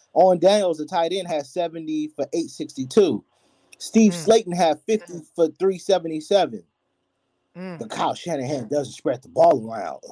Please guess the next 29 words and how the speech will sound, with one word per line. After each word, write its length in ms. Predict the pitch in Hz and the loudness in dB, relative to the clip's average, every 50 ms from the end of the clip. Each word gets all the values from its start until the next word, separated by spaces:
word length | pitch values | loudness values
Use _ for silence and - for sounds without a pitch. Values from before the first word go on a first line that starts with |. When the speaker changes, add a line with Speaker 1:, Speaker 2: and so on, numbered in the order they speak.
| - _ - | -20 _ -20
Speaker 1:
<laughs> 100 | 135 113 - - - - _ _ _ | -20 -20 -20 -20 -20 -20 _ _ _
Come 100 | - 175 | 0 2
on, 160 | 143 117 117 | 2 0 0
man. 320 | 113 120 120 113 113 120 127 - - - _ _ _ - - - _ _ _ _ _ - | -4 -4 -4 -6 -6 -8 -10 -14 -18 -20 _ _ _ -18 -18 -18 _ _ _ _ _ -4
If 260 | - 147 156 156 - | 0 2 2 2 2
Kyle 240 | - 208 190 196 196 | 4 4 6 4 4
Shanahan 440 | - 214 196 190 185 190 185 175 170 | 4 2 2 2 2 0 0 -2 0
had, 240 | 170 170 165 160 - _ _ _ | 2 2 2 0 -2 _ _ _
you 120 | 156 160 | -10 -6
know, 180 | 156 151 143 139 | -4 -2 -2 -2
the 80 | 127 | -4
weapons 380 | 123 135 160 175 170 165 156 139 | 0 2 2 2 2 -2 -4 -2
that, 120 | 160 165 - | -4 -2 0
like, 200 | 190 185 170 165 - | 0 0 0 -2 -2
if, 180 | 160 170 165 156 _ _ _ _ _ | -4 -4 -4 -6 _ _ _ _ _
if 140 | 160 156 151 - - | -4 -4 -4 0 0
Odell 400 | 220 277 269 226 254 214 175 151 | 0 0 2 0 0 0 0 -2
Beckham 400 | 135 175 185 202 - 175 156 151 | -2 -2 -2 -2 -2 -6 -8 -8
was 160 | 147 131 - | -10 -10 -6
on 160 | 147 165 185 | -6 -6 -4
the 80 | 190 170 | -6 -8
forty-niners, 680 | - - 175 175 160 139 135 143 151 165 170 175 156 - _ _ _ _ _ - | -8 -8 -6 -6 -6 -6 -6 -8 -8 -8 -8 -10 -12 -14 _ _ _ _ _ -20
Kyle 440 | - - - 202 190 180 160 151 143 | -20 -10 -8 -6 -4 -4 -4 -6 -6
Shanahan 760 | - - - 190 175 175 175 165 156 165 165 170 170 156 117 | -10 -12 -12 -10 -8 -8 -8 -10 -8 -8 -8 -8 -8 -8 -6
would 240 | 127 160 151 123 117 | -6 -6 -6 -6 -10
draw 500 | 107 - 123 139 156 160 160 160 156 - - _ _ - | -16 -10 0 4 6 8 8 8 6 4 0 _ _ -4
up 200 | - 151 147 - _ _ _ _ | -2 -2 -2 -4 _ _ _ _
plays 440 | - - 151 156 156 143 135 135 - _ | -10 -6 -4 -2 -2 -2 -4 -10 -12 _
for 260 | 139 143 143 127 117 | -4 -2 -2 -4 -4